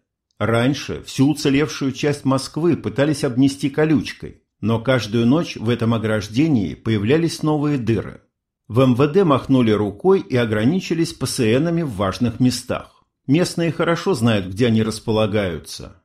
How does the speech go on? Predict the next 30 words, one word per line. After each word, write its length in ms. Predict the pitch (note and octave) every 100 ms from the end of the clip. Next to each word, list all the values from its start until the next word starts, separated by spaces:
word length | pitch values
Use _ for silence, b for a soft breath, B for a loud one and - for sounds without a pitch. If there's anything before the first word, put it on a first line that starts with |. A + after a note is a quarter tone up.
| _
и 80 |
обходят 560 | A#2+ A2+ - G3 F#3+ F#3+
те 120 | D#3+
места 360 | B2+ A#2 - D#3
десятой 500 | D3 D#3 A#2+ G2 A2+
дорогой. 640 | G#2 A#2+ A2 E2 E2+ - _ _
А 160 | B2 A2
вот 220 | G#2 G#2
я 220 | A#2+ G#2
могу 260 | G#2+ C#3 D3
нарваться. 760 | A2 B2+ D3+ E2+ - - - _ _ _ _ _
И 160 | B2
всё-таки 680 | G2 - - F#3+ G3+ G3+ G3+
надо 420 | F3+ A#2+ C#3 D#3+
искать 460 | E3 - - A2 A2+
местных. 640 | B2+ A#2 - - F2 - _ _ _ _
Многие 520 | B2 D3+ G#3 D#3+ A2+
знают 460 | F#2+ A2+ B2 G#2 -
Чингиза. 720 | C3 B2 F#2+ A2 - - - _ _
Каждую 460 | - D3+ D#3 C3 C#3+
зиму 600 | A#2 F3 F3+ F#2+ C2+ -
он 180 | C#3 E3+
организует 800 | D#3+ C3+ D3 C#3 A#2+ D#3 D3+ A2+
для 300 | A#2+ C#3+ C3+
нелегалов 880 | C#3+ C3 A#2 A2+ C3+ E3+ G2 - - _
поставку 560 | - A2 - E3+ E3+ E3
продуктов 680 | C3+ B2+ A#2 E3+ - D3 -
и 60 |
тёплых 460 | C#3+ D#3 C#3 C#3 -
вещей. 640 | C3 C3+ - F#2 - -